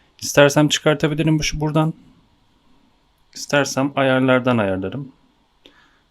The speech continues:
Hızlıca sanki bunu değiştirsem düzelecek gibi. Evet.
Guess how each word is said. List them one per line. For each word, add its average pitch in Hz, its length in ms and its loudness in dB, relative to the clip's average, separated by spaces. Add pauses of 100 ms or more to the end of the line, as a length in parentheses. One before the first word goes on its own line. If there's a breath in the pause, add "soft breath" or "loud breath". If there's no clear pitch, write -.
(240)
Hızlıca 131 480 -8
sanki 120 600 -8 (1400)
bunu 123 220 -6
değiştirsem 113 600 -8
düzelecek 110 480 -6
gibi. 135 280 -10 (200)
Evet. 107 380 -8